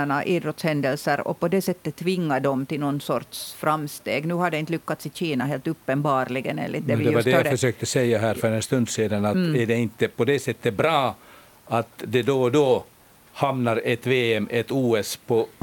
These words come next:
Speaker 2: en plats i ett land där allting inte är okej, för annars ha-, har vi ju ingen aning om vad som händer i de ställena, på de platserna, i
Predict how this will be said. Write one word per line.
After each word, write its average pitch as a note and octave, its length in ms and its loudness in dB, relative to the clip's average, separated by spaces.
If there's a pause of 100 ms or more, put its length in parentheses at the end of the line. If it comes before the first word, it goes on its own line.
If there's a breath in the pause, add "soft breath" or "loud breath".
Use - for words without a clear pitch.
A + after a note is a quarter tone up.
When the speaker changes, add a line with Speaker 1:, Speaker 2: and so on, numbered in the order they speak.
(260)
Speaker 2:
en A#2 180 0
plats - 480 -2
i A2+ 160 2
ett - 140 -2
land B2 420 2 (320 loud breath)
där A2+ 160 2
allting B2 460 0
inte A#2+ 320 0
är - 120 -2
okej, A#2+ 500 2 (180 loud breath)
för A#2+ 160 -2
annars C3 380 2
ha-, A#2+ 140 0 (240)
har A#2+ 220 2
vi A2+ 100 0
ju A#2 120 2
ingen A#2+ 240 2
aning B2+ 500 2
om G2+ 120 2
vad G2 140 2
som G2+ 160 0
händer A2 460 0
i G2 120 -2
de F#2+ 260 -2 (260)
ställena, F2 560 -4 (280 soft breath)
på B2 100 0
de A#2+ 120 2
platserna, G2+ 460 -2
i F#2+ 40 -10